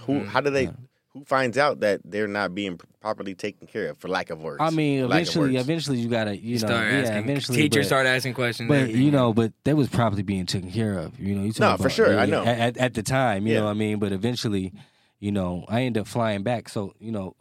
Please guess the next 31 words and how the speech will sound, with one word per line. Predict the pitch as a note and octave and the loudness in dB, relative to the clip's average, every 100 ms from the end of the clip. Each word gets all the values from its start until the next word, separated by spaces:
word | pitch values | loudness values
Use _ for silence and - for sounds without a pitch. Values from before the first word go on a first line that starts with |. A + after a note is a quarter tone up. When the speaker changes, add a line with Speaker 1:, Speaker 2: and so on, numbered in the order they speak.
| _ | _
Speaker 3:
the | G2+ | -10
fast | - G#2 G2 | -4 -4 -2
forward, | C3 B2+ G#2 - - | -2 -2 -4 -8 -10
I | |
bonded | G2 G2+ F#2+ F#2+ | -2 -2 -2 -2
out, | G#2+ G#2+ - _ _ | -2 -4 -8 _ _
right? | F#2+ F2+ | -6 -4
When | F2+ | -4
I | G2 | -4
bonded | F#2 G2 F#2+ F2 | -2 -2 -2 -2
out, | G#2+ G#2+ | -2 0
I | F#2+ | -2
wasn't | G2 F2+ F#2 | -2 -6 -8
in | |
there | G2 | -8
too, | F2 - G2+ | -10 -10 -12
too | - A2+ | -6 -4
long, | F#2+ F2 F2 _ _ _ _ _ | -4 -6 -10 _ _ _ _ _
but, | F#2+ F2+ - | -8 -8 -8
you | F#2 F#2+ | -8 -6
know, | F2+ F2 | -6 -8
she | - A#2 | -4 -4
had | F#2 F2+ | -4 -6
died | F#2 F2 | -6 -6
quick, | - A#2 F#2 _ _ - _ - | -4 -4 -4 _ _ -20 _ -8
and | G2 | -4
then | F#2 | -2
I | G2 | -2
had | F2+ E2 | -6 -4
bonded | F#2 F2+ F2+ | -6 -6 -4
out | G#2 G2 | -4 -4